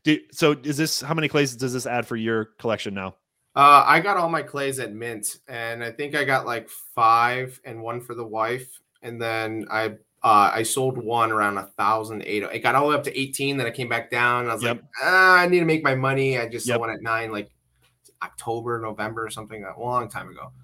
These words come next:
Speaker 1: Yep.
Speaker 2: And I've been holding my clays since. And then I lent one of my clays to a buddy of mine, Captain George, so he could mint the Good Charlotte drop. So I lent him out a clay so he can get a clay.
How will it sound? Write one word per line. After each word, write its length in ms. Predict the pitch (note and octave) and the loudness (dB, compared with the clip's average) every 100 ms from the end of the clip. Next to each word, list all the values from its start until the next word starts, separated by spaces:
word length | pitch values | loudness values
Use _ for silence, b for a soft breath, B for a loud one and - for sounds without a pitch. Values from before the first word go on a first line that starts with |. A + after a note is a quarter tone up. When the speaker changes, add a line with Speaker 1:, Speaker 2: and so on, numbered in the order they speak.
| b b b | b b b
Speaker 1:
Yep. 160 | G#2+ G#2 | -6 -6
Speaker 2:
And 280 | G#2 F#2 G#2+ | -6 -8 -4
I've 220 | G#2 B2+ | -2 -2
been 80 | A#2 | -4
holding 280 | A2+ G#2+ G2+ | -4 -6 -6
my 120 | G2 | -8
clays 360 | - G2+ G2 | -10 -8 -4
since. 280 | - F2+ - | -4 -6 -10
And 160 | A#2 A#2+ | -8 -2
then 160 | C3 | 0
I 100 | B2+ | 0
lent 400 | A2 B2+ D3+ D#3+ C3 | 0 0 0 -2 -2
one 160 | C3 | -2
of 60 | C3 | 0
my 120 | A#2 | -2
clays 560 | B2 B2+ A2 G#2 G#2 - - - | -4 -4 -2 -2 -4 -6 -10 -6
to 160 | B2 | -6
a 40 | A#2 | -6
buddy 440 | - B2+ C#3 C3+ | -6 -2 0 0
of 80 | A2+ | 0
mine, 240 | G#2 G2+ | -2 -4
Captain 420 | - B2 - A2 | -4 -6 -6 -12
George, 540 | G#2 C3 B2+ A2+ - - b - | -6 -2 -2 -2 -6 -14 b -10
so 200 | - A#2 | -6 -4
he 160 | D3+ | -4
could 180 | D#3 C3+ | -4 -2
mint 280 | B2+ B2+ - | -2 -4 -4
the 80 | A#2+ | -4
Good 200 | A#2 A#2+ | -4 -4
Charlotte 500 | - C#3 D3 B2+ - | -2 2 2 0 -4
drop. 460 | - G#2 F#2+ - - | -2 0 0 -4 -10
So 140 | B2 | -4
I 120 | A#2+ | -2
lent 360 | A#2+ B2 D3+ D#3 | -2 -2 -2 -2
him 120 | B2+ | 0
out 120 | A2+ A2 | 0 -2
a 40 | |
clay 300 | - A2+ G#2+ | -6 -6 -4
so 120 | A2 | -4
he 140 | G#2+ C3+ | -6 -8
can 120 | A#2 | -8
get 140 | G#2 | -10
a 40 | F#2+ | -10
clay. 440 | - F#2+ F2+ F#2 | -12 -12 -12 -16